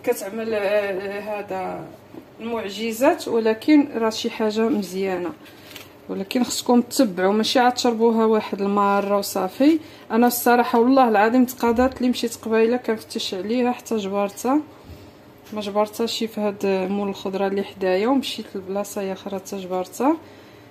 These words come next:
ما بقيتش كنستغنى عليها لان جبرت عليها، والحمد لله ماشا كنطيح في الكيلوات، ومزيانه حتى الناس اللي فيهم السكر، آه، كت-، آه، مزيانه الكوليسترول.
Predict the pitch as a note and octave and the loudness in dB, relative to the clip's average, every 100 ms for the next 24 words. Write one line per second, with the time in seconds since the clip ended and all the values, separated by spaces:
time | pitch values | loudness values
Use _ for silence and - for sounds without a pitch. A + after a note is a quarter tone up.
0 | - G#3 - C#4 - D4 - A#3+ A#3 - | -4 -4 2 0 2 0 2 0 0 0
1 | A3 A3 A3 F#3 A3 A3 C4 B3+ - A#3 | 2 4 2 4 4 4 6 4 4 4
2 | A3+ G#3+ G3 A#3 C#4+ - F#3+ G#3 A3 G3+ | 4 2 2 2 2 -2 -2 4 4 4
3 | B3 C4 - B3+ A#3 A#3+ A3+ A3 G#3 - | 4 2 2 4 4 2 4 2 2 -6
4 | - - A3+ B3 - B3+ B3 A#3 - A3+ | -20 -6 2 2 4 0 2 -2 2 2
5 | A3 G#3+ - G#3 G3+ G#3+ G3+ F#3+ F#3+ B3+ | 2 0 -2 -8 -4 -2 0 0 4 4
6 | F4+ - - - - - - - A#3+ C4 | 4 -2 -10 -14 -20 -20 -20 4 8 8
7 | G#3 B3+ B3+ A#3 - - C4+ C4+ B3 B3 | 6 6 6 4 0 4 6 6 6 2
8 | A#3 A3 A3+ A3+ G#3+ - G#3+ - - A3 | -2 2 2 4 0 -2 -6 -8 0 4
9 | B3 C4+ C4 A3 A3 A3 - A3 - A3 | 6 6 4 4 2 2 -2 -4 0 0
10 | G#3 G3 G3 G#3 G#3+ G3 A3 F#3 G#3 G#3 | 2 2 0 0 0 0 0 0 0 0
11 | G3+ G3 - A#3+ B3 B3 - G3+ F#3+ G#3 | 0 -4 0 2 2 0 -4 -2 0 2
12 | C4 C#4 | 4 2